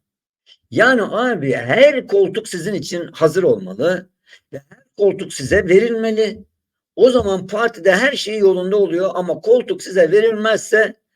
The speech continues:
her şey ilkesizlik üzerine oluyor. Sanki Cumhuriyet Halk Partisi'nde bugüne kadar milletvekilleri ve belediye başkanlıkları ve belediye meclis üyelikleri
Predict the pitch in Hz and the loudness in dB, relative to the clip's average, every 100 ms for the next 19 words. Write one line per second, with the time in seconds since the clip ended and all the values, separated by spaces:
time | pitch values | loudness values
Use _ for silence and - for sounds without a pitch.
0 | _ _ - 180 233 185 190 202 170 180 | _ _ -12 -12 -8 -8 -6 -8 -6 -6
1 | - 170 165 151 160 120 123 110 107 107 | -4 -6 -6 -10 -10 -4 -4 -4 -10 -14
2 | - _ _ _ _ - _ - 247 262 | -20 _ _ _ _ -20 _ -6 -4 -2
3 | 175 139 226 254 196 196 233 - 175 151 | -4 -4 0 0 2 2 0 0 0 0
4 | - 135 135 202 220 190 165 139 123 120 | -4 -6 -4 -2 -2 -2 0 0 0 -2
5 | 180 220 233 180 139 117 104 104 190 190 | -2 0 0 -2 -4 -6 -4 -2 -2 -4
6 | - _ _ _ _ - 180 185 226 240 | -14 _ _ _ _ -2 4 4 4 8
7 | 254 220 190 - 185 190 190 220 214 160 | 8 8 4 0 -4 -4 -2 0 0 0
8 | 165 196 202 208 185 185 208 180 151 - | 2 2 0 -2 -2 -2 -4 -6 -4 -6
9 | - - - 190 190 | -8 -4 -2 -2 -4